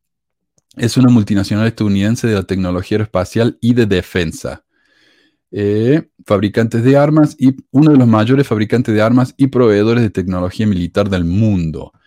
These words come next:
Entonces busquemos Northrop. A ver. La iglesia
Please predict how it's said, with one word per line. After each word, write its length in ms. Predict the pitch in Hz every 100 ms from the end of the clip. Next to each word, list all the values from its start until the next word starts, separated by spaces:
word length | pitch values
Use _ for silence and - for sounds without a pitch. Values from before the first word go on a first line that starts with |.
| _ -
Entonces 300 | 87 107 107
busquemos 500 | 90 87 87 73 69
Northrop. 680 | - 92 101 123 143 - _ _ _ _ _ _ _ _ _ _ _ 98 92 - _ - _ _ _ _ -
A 140 | 78
ver. 260 | 76 65 _ _ _ _ _ _ _ _ _ _ _ _ _ _ _ _ _ _ _ _ _ _ _ _ _ _ _ _ _ _ _ _ _ _ -
La 80 |
iglesia 680 | 98 107 110 - 123 127 127